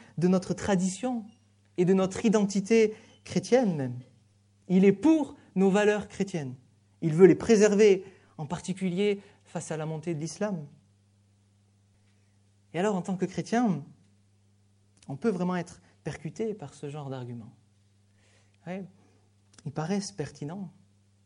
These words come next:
Mais si on réfléchit un peu là-dessus, on peut quand même se demander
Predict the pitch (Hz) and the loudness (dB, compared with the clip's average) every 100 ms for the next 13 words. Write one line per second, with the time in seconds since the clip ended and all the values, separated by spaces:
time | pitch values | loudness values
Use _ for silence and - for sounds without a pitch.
0 | _ _ _ _ _ _ _ 151 139 190 | _ _ _ _ _ _ _ -10 -4 -2
1 | 156 190 185 185 190 156 180 156 147 - | -2 -4 -6 -4 -4 -4 -4 -4 -6 -6
2 | 202 233 - _ _ _ _ - 147 185 | -8 -8 -16 _ _ _ _ -12 -4 0
3 | 190 185 202 185 160 165 165 196 214 | 2 4 4 0 -4 -4 -2 0 -2